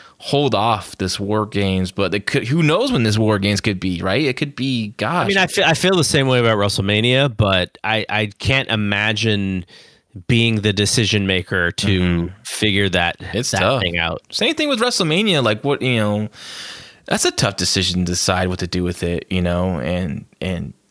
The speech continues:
Speaker 1: I mean, for me personally, I would say, you know, hold off or, you know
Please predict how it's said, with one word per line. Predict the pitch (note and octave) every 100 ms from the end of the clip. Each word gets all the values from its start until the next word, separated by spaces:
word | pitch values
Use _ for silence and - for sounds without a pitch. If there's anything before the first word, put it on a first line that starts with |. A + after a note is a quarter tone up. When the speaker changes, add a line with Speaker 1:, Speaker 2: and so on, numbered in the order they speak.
| -
Speaker 1:
I |
mean, | B2+ A#2+
for | G#2+ C#3
me | C3+ D#3 F3+
personally, | - C#3 - F3 F3 F3
I | D3
would | B2+ A#2+
say, | - A2+ A2+ A2+
you | G#2+ G#2+
know, | G2+ F#2+ F#2+ F#2+ - _ _ _ _
hold | - B2+ A#2+
off | G#2 A2+ A#2+ B2+ -
or, | G2 G2 G2 F#2+ F#2 -
you | G2+ G2+
know | F#2 F#2 F#2